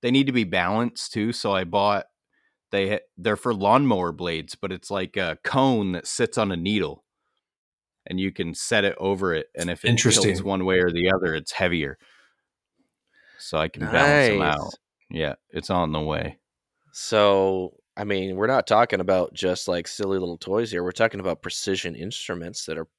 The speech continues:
Speaker 3: that are balanced properly. I mean, that's
Speaker 1: Oh, yeah, if you're
Speaker 2: Yeah.
Speaker 1: gonna sell handmade Ninja
Speaker 2: That's
Speaker 1: Stars
Speaker 2: impressive.
Speaker 1: or throwing knives, you have to
Speaker 2: <laughs>
Speaker 1: know
Speaker 2: Yeah.
Speaker 1: how to balance 'em.
Speaker 3: That's
Speaker 1: Uh,
Speaker 3: awesome.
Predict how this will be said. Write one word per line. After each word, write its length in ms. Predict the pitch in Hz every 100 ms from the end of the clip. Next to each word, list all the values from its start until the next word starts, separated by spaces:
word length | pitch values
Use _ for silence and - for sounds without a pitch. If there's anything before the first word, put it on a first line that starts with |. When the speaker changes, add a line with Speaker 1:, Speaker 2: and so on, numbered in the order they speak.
| _ _
Speaker 3:
that 120 | 76
are 100 | 82 -
balanced 600 | 85 92 127 82 - - -
properly. 600 | 87 135 - 76 80 85
I 40 |
mean, 220 | 85 85
that's 220 | 87 139 -
Speaker 1:
Oh, 160 | 143 139
yeah, 300 | 143 147 113
if 140 | -
you're 120 | 135 147
Speaker 2:
Yeah. 60 |
Speaker 1:
gonna 140 | 107 -
sell 240 | - 123
handmade 500 | 98 113 117 113 113 -
Ninja 160 | 98 104
Speaker 2:
That's 140 | 117
Speaker 1:
Stars 320 | 113 104 107
Speaker 2:
impressive. 140 | 107 98
Speaker 1:
or 60 |
throwing 460 | - 87 92 101 107
knives, 440 | 107 110 107 -
you 180 | 113 104
have 200 | 110 113
to 80 | 110
Speaker 2:
<laughs> 20 |
Speaker 1:
know 200 | 90 90
Speaker 2:
Yeah. 180 | 117 98 - - - -
Speaker 1:
how 160 | 107
to 100 | 92
balance 480 | 76 82 85 85 -
'em. 220 | 69 76 - _ _ _ _ -
Speaker 3:
That's 200 | 98 85
Speaker 1:
Uh, 40 |
Speaker 3:
awesome. 420 | 92 117 65 104